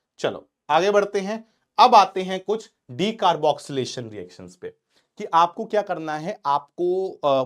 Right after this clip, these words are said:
कार्ब-, डीकार्बोक्सिलेशन मतलब कहीं ना कहीं कार्बन डाइऑक्साइड हमारा निकल रहा है, तो कैसे करेंगे? तीन चार रिएक्शंस हैं, सोडा लाइम है, Kolbe's electrolysis, Hunsdiecker reaction and dry distillation। इनको एक एक करके देखते हैं। सबसे पहले बात करते हैं सोडा लाइम की। इसका मैकेनिज्म थोड़ा देख लो क्योंकि इसके ऊपर दो तीन बार सवाल बने हैं।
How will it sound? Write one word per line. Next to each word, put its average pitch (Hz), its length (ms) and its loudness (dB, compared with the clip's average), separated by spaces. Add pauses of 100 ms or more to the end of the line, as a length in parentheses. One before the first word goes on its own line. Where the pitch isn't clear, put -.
कार्ब-, 160 400 2
डीकार्बोक्सिलेशन 180 680 -2
मतलब 175 120 -6
कहीं 170 180 -4
ना 185 80 -6
कहीं 185 160 -8
कार्बन 156 380 -2
डाइऑक्साइड 147 420 -4
हमारा 143 300 -6 (260)
निकल 131 340 -8
रहा 87 140 -12
है, 78 80 -18 (200)
तो - 60 -16
कैसे 175 240 -2
करेंगे? 196 340 -4
तीन 185 260 -6
चार 196 160 -2
रिएक्शंस 185 420 -4
हैं, 208 180 -8 (180)
सोडा 180 300 -2
लाइम 185 280 -4
है, 175 140 -6
Kolbe's 160 440 -4
electrolysis, 165 580 -4
Hunsdiecker 156 480 -6
reaction 156 400 -8 (280)
and 160 160 -6
dry 131 200 0
distillation। 95 560 -16 (280)
इनको 156 220 -2
एक 175 120 -2
एक 175 100 -2
करके 175 260 -2
देखते 156 280 -6
हैं। 180 100 -4
सबसे 190 280 -6
पहले 185 200 -2
बात 170 200 -2
करते 170 200 -6
हैं 185 60 -8
सोडा 123 240 -4
लाइम 98 200 -12
की। 87 180 -20 (380)
इसका 165 200 -8
मैकेनिज्म 151 520 -8
थोड़ा 147 220 -2
देख 123 240 -8
लो 156 100 -6
क्योंकि 151 180 -10
इसके - 220 -10
ऊपर 143 180 -10
दो 117 160 -8
तीन 127 180 -10
बार 127 120 -8
सवाल 110 360 -10
बने 92 160 -14
हैं। 87 120 -20